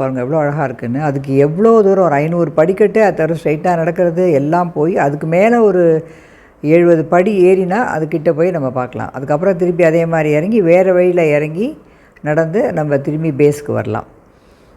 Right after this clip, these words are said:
இது ரொம்ப ஒரு ஏறுறதுக்கே வந்து ஒரு தேர்ட்டி மினிட்ஸ் ஆச்சு. அதுக்கப்புறம் அங்க சுத்தி பார்த்துட்டு கீழே வரதுக்கு டோட்டலா அவங்க கொடுத்தது வந்து one hour ten minutes. அது கரெக்டா இருந்தது, அது வழியா போயிட்டு வரதுக்கு.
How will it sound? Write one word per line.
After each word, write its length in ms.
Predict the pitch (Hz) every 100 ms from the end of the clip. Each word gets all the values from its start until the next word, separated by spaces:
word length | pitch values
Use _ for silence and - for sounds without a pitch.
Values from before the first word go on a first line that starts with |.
| _ -
இது 140 | 170 180
ரொம்ப 140 | 220 254 214 180 165 151 139 147
ஒரு 160 | 151 143 139 120 95 147
ஏறுறதுக்கே 680 | 165 208 208 185 180 214 214
வந்து 180 | 185 185
ஒரு 160 | 180 151
தேர்ட்டி 260 | 160 147 151
மினிட்ஸ் 280 | 156 165 165 139
ஆச்சு. 300 | 127 147 135
அதுக்கப்புறம் 420 | 147 143 170 170
அங்க 120 | 147 -
சுத்தி 180 | 156 180
பார்த்துட்டு 360 | 156 147 160 151
கீழே 140 | 165
வரதுக்கு 360 | 143 139 135 151
டோட்டலா 340 | 175 175 180 185
அவங்க 220 | 156 143 151
கொடுத்தது 340 | 151 160 156 143
வந்து 180 | 151 220 247 - _ - _ -
one 200 | 156 160
hour 140 | 160 156
ten 120 | 147 143
minutes. 260 | 135 135 - - - -
அது 120 | 135 165
கரெக்டா 320 | 190 190 202
இருந்தது, 340 | 180 147 110 - - _ _ _ 143
அது 80 | 139
வழியா 200 | 139 156 151
போயிட்டு 240 | 143 139 127
வரதுக்கு. 280 | 117 120